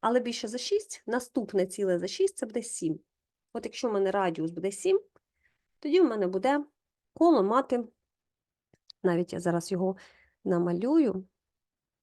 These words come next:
<clears throat> коло, центр та радіус. Дивіться, центр тут і радіус сім. Окей? Ось моє коло, дуже вони мені всі злилися. За це мені не дуже подобається ці...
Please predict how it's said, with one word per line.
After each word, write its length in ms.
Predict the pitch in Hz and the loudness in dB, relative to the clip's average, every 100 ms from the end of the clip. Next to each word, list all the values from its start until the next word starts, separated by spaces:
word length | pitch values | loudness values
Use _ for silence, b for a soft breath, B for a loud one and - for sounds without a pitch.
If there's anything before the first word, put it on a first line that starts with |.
| _ _ _ - | _ _ _ -4
<clears throat> 200 | 240 214 - _ _ _ _ _ _ _ _ - | -2 -2 -8 _ _ _ _ _ _ _ _ -6
коло, 240 | 262 226 | -4 -4
центр 380 | - 214 214 208 | -4 -10 -10 -14
та 140 | - | -12
радіус. 300 | 175 156 165 | -12 -12 -12
Дивіться, 260 | 165 160 160 | -10 -10 -12
центр 420 | - 180 175 - | -8 -8 -8 -12
тут 400 | - 330 359 - _ _ - | -2 -2 -2 -8 _ _ -10
і 60 | 202 | -4
радіус 460 | 226 247 220 214 | -4 -2 -6 -8
сім. 440 | - - - 170 175 _ _ _ _ _ _ _ _ _ _ _ _ _ _ _ _ _ - | -12 -10 -2 -2 -2 _ _ _ _ _ _ _ _ _ _ _ _ _ _ _ _ _ -20
Окей? 480 | - 262 349 370 _ _ _ _ _ | -8 -2 0 -2 _ _ _ _ _
Ось 200 | 196 190 | -12 -4
моє 180 | 175 170 | -2 -2
коло, 320 | - 285 247 | 0 0 0
дуже 340 | 175 202 185 175 | 0 -2 0 0
вони 220 | 175 175 | 0 0
мені 240 | 175 180 | 0 -2
всі 240 | 175 - 175 | -2 -4 -4
злилися. 640 | 185 240 294 262 - 220 _ _ _ _ b b b b _ | -2 0 0 -2 -4 -6 _ _ _ _ b b b b _
За 180 | 190 190 | -8 -8
це 180 | 185 202 | -4 -2
мені 240 | 190 180 | 0 2
не 100 | 175 | 2
дуже 220 | 175 175 185 | 0 -4 -6
подобається 600 | 185 180 180 175 175 180 | -4 -4 0 -2 -4 -14
ці... 200 | - | -10